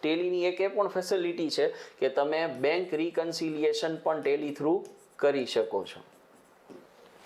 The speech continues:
તો overall જોવા જાઓ તો ટેલી સોફ્ટવેરથી તમારું બેન્કિંગ, તમારું ટેક્સેશન, તમારું ઇન્વેન્ટરી મેનેજમેન્ટ, તમારું એકાઉન્ટ મેનેજમેન્ટ,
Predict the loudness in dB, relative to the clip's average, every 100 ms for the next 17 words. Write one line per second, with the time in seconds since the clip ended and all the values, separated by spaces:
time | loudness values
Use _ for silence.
0 | -20 -20 -20 -20 _ -20 -20 -20 -20 -20
1 | -20 -20 -20 _ _ _ _ _ _ _
2 | -4 -2 0 2 2 2 0 2 2 2
3 | 4 2 2 -2 -8 -4 -4 0 0 2
4 | 0 -2 -2 -2 -2 0 0 0 -4 -4
5 | 0 2 2 0 0 0 0 -2 -2 -4
6 | -8 -18 -20 -20 -20 -20 -20 -8 -2 0
7 | 2 0 0 -2 0 0 0 0 0 -2
8 | -4 -10 -20 -4 -2 0 0 0 -2 -2
9 | 0 0 0 0 0 0 0 0 -2 -2
10 | -4 -8 -16 -6 -2 2 0 0 -2 2
11 | 2 2 -2 -2 0 -2 -2 -2 -2